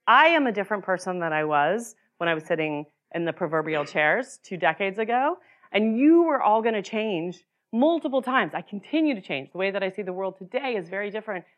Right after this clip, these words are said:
than even how I saw it just a year ago. And so that's that level of perspective and that, the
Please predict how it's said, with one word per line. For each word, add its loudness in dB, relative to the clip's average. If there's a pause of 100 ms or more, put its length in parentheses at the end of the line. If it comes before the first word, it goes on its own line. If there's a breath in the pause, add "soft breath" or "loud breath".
than -6
even -4
how 2
I 0
saw 0
it -8
just -12
a -6
year -4
ago. -6 (420 soft breath)
And -2
so 4
that's 2
that 2
level 0
of -6
perspective -4
and -2
that, 4 (400 soft breath)
the 4